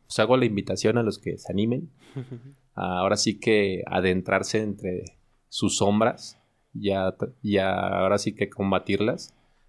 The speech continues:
Speaker 1: pues, adelante. Pregunten aquí con Carlos.
Speaker 2: <laughs> Gracias, Jonathan. Pues, chingón.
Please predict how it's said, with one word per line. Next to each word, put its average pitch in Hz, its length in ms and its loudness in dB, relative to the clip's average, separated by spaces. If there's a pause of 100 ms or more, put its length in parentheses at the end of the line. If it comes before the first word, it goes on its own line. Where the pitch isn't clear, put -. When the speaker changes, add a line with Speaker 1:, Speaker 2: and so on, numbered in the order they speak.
Speaker 1:
pues, - 180 -6
adelante. 98 540 -4 (800)
Pregunten 95 480 2
aquí 95 220 0
con 101 140 0
Carlos. 95 520 -2 (720)
Speaker 2:
<laughs> - 600 -20
Gracias, 120 500 -4
Jonathan. 120 400 -6 (840)
Pues, 127 140 -12
chingón. 131 440 -2